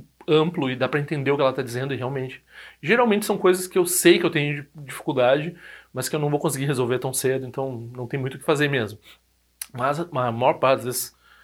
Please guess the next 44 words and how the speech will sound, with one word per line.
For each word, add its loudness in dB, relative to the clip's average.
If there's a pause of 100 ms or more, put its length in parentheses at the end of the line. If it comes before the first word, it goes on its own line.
(160)
né, -16
várias 6
críticas -8
que -2
eu 2
recebo, 0
porque -10
as -4
pessoas 0 (840)
são -2
mal 4
educadas, 2
as -12
pessoas -10
têm, -8 (280)
né, -2
internet, -2
né? -8 (560)
Então, -2
a -4
maior 6
parte 6
das -6
críticas -4
e -8
da -8
coi-, 0
das -4
coisas -2
na 2
área 2
de -4
comentário -2
ruins -2
que -8
a -2
gente -4
lê, 2 (560)
ahn, -4
não 2
é 4
ruim 4
pra 4
mim, 0